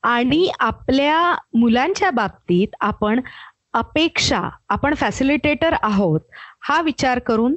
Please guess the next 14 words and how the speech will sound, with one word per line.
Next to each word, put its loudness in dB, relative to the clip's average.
त्यांच्याशी 0
वागण्याचा 0
प्रयत्न -2
करणार 0
आहोत. 0
या 2
आठवड्यापासून 0
आपण 0
ही 2
सुरुवात 0
करणार 2
आहोत 0
प्रभावी 0
पालकत्व 0